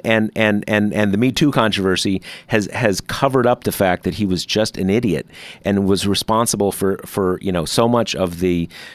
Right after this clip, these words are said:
just, just idiotic commentary. Um, so now we need to, now that si-, since, since Me Too was not able to, like,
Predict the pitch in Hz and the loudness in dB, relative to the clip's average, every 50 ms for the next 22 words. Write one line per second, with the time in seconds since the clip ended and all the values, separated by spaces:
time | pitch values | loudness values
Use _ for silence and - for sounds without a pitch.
0 | - - - 294 - - _ - 165 185 - - _ _ _ _ _ _ _ _ | -10 -6 -4 -4 -4 -4 _ -4 -4 -4 -4 -6 _ _ _ _ _ _ _ _
1 | _ - 143 151 170 139 131 120 123 131 120 104 - - 123 120 123 123 117 101 | _ 0 0 2 2 2 2 2 2 2 0 -2 -2 -2 0 0 2 2 2 2
2 | - 92 80 64 - - - - - - _ - 104 104 98 95 95 92 90 92 | 0 0 -2 -2 -4 -8 -12 -14 -18 -20 _ -2 0 2 4 4 4 4 2 0
3 | 92 - - _ _ _ - - 131 123 127 131 151 160 156 135 120 113 113 107 | -2 -4 -8 _ _ _ -2 0 2 4 4 4 6 6 4 4 4 2 2 2
4 | 101 101 82 - 76 113 113 107 104 120 123 117 104 107 101 - - - - 113 | 0 -2 -2 -4 -4 -4 -2 0 2 0 0 0 0 -2 -2 -2 -4 -4 -2 -2
5 | 110 - - - - - 110 110 104 98 - - - - - - - - - - | -2 -4 -6 -10 -4 -2 0 0 2 0 -2 -6 -10 -14 -20 -20 -20 -20 -20 -20
6 | - - - - - 117 107 101 - - - 110 113 123 131 135 - - - 143 | -14 -8 -2 0 2 4 4 2 0 -2 0 0 2 2 2 2 2 2 2 4
7 | 135 120 104 98 98 - 101 92 95 101 104 101 98 90 98 98 95 101 95 90 | 4 4 4 2 2 0 -2 0 2 2 2 2 2 2 2 2 2 0 -2 -2
8 | - - 98 92 90 87 85 85 85 - - | -2 -2 0 0 0 0 0 0 -2 -6 -8